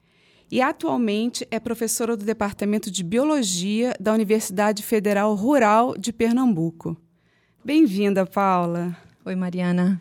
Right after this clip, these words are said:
Speaker 2: Um prazer estar aqui.
Speaker 1: Diz uma coisa, você sempre trabalhou com recifes de coral, né?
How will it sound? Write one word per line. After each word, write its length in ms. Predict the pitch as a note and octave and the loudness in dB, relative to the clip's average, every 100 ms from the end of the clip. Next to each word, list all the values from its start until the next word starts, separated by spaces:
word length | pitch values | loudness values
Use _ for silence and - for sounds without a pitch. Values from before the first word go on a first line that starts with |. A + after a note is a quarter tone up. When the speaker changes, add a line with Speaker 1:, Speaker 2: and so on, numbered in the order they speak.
| - | -6
Speaker 2:
Um 60 | F3+ | -6
prazer 320 | F#3 F#3+ F3 | -2 0 -2
estar 120 | E3+ | -4
aqui. 320 | E3+ F3+ E3 - - _ _ _ _ _ - | -4 -2 -2 -4 -16 _ _ _ _ _ -12
Speaker 1:
Diz 360 | G#3 D4 D#4 D#4 | -4 0 2 2
uma 160 | E4 | 2
coisa, 440 | E4 D4 C4 B3+ B3 | 0 2 2 2 0
você 600 | C4 C#4 - E4+ F4 - - | 2 4 4 4 2 0 -4
sempre 1080 | - - - - F4 F#4+ G#4 F4+ F4 F#4 - - | -4 -2 0 2 4 4 0 -2 -2 -2 -4 -2
trabalhou 840 | C#4+ A#3+ C4 A#3+ A3+ A#3 C#4 D#4+ - | 0 2 0 2 4 4 2 0 -6
com 200 | - D4 | -6 -2
recifes 600 | D4 B3+ - B3 - A#3+ | 2 2 0 -2 -2 -4
de 120 | G#3+ A#3+ | -4 -2
coral, 640 | C4+ A#3 E3+ D#3 D3+ D3+ - - | 0 2 2 0 -2 -4 -10 -4
né? 440 | F3+ G3+ A3+ A#3 | 2 4 4 2